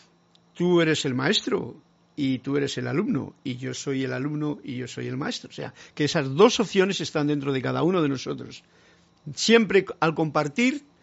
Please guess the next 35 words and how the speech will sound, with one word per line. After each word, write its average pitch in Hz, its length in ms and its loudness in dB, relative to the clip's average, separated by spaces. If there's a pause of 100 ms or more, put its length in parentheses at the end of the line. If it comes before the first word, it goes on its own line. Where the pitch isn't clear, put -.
(160)
nos 147 240 -2
enriquecemos 143 920 -2 (120)
todos. - 520 -10 (1700)
María, 160 1000 -2
eh, - 320 -12
¿hay 185 160 -4
más 214 200 -4
por 190 160 -8
aquí? 233 300 -8
Bueno, 165 240 2
pues 135 120 -4
voy 247 160 4
a 247 40 6
leer 233 180 10
un 214 140 2
cuento 196 280 4
ahora 175 140 6
directamente, 165 760 0
el 151 60 2
de 151 80 0
Flor 196 220 0
Narciso, 175 560 -2
en 143 80 -4
la 135 80 -4
página 160 520 -4
ochenta. 117 600 -10 (1400)
Como 160 200 0
el 160 60 2
de 160 80 4
la 165 100 2
página 240 280 4
ochenta, 202 420 -2
ah, 226 40 0
mira. 214 300 -6 (1200)
Flor, 185 380 8